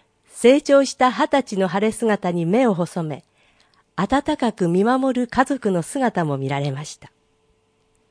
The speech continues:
式典では、小山田久志市長から、夢を追う勇気という言葉が贈られ、参加者たちは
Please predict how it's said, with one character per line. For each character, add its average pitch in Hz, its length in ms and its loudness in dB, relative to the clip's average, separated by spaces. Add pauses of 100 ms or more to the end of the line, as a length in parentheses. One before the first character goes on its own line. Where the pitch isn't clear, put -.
(1040)
式 - 280 -6
典 285 240 0
で 247 140 0
は、 165 240 -8 (960)
小 175 100 -2
山 285 360 2
田 262 120 0
久 233 380 -4
志 160 180 -10
市 - 140 -12
長 185 220 0
か 147 160 -12
ら、 127 160 -14 (840)
夢 196 400 2
を 165 260 0
追 185 260 2
う 220 80 0
勇 220 320 0
気 - 180 -20
と 156 140 -2
い 151 200 -4
う 151 40 -8
言 185 260 -4
葉 185 120 2
が 151 160 -2
贈 151 200 -8
ら 135 100 -6
れ、 139 200 -10 (840)
参 226 300 0
加 220 100 -2
者 180 120 -4
た 170 140 -10
ち 156 160 -8
は 147 180 -8